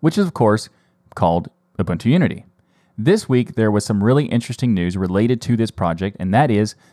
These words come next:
that they are breathing new life into Unity seven with the first major release of the desktop in six years. Okay, so real quick, let's go over the history of Unity because it is quite possible that many of you, especially those of you who are new to the Linux ecosystem,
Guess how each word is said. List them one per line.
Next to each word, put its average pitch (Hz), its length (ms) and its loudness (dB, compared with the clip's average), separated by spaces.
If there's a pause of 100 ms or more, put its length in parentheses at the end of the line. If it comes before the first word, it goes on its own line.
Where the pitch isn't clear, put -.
that 101 140 -6
they 104 100 2
are 117 100 2
breathing 110 400 0
new 120 140 2
life 110 500 0
into 143 240 -2
Unity 120 320 2
seven 104 460 0 (260)
with 110 120 -2
the 113 80 -2
first 165 340 0
major 139 260 2
release 101 440 0 (200)
of 131 200 0
the 139 40 0
desktop 90 600 -2
in 101 140 -4
six - 420 -8
years. 98 500 -8 (540)
Okay, 117 280 0
so 117 220 0
real 139 260 2
quick, 120 360 0
let's 143 240 -2
go 151 180 4
over 127 220 2
the 113 80 0
history 127 520 -2
of 110 140 -2
Unity 120 300 0
because 107 480 -2
it 110 200 -2
is 101 120 -2
quite - 340 -2
possible 123 340 -2
that 101 140 -2
many 135 300 2
of 127 100 -2
you, 120 320 -2 (340)
especially 143 460 -2
those 117 220 4
of 104 120 0
you 110 220 2
who 104 220 0
are 95 140 4
new 117 280 2
to - 100 -8
the 110 120 -4
Linux 101 260 -4
ecosystem, 95 640 -6